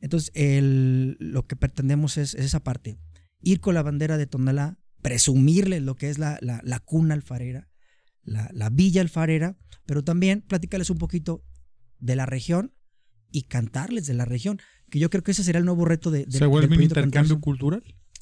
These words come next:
Speaker 1: To-, and-, exactamente, sí, lo, lo defines muy bien. Empe-, empezamos con este vaivén de información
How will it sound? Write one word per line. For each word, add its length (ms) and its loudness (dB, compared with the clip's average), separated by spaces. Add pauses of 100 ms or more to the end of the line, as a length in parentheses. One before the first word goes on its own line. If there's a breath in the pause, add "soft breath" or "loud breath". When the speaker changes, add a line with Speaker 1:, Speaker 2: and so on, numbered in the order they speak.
(140)
Speaker 1:
To-, 140 -4
and-, 320 2
exactamente, 720 -2
sí, 140 -8
lo, 80 -6 (340 soft breath)
lo 100 -4
defines 380 0
muy 160 4
bien. 200 2
Empe-, 260 -6
empezamos 500 0
con 120 -2
este 200 -2
vaivén 320 0
de 80 -2
información 640 -4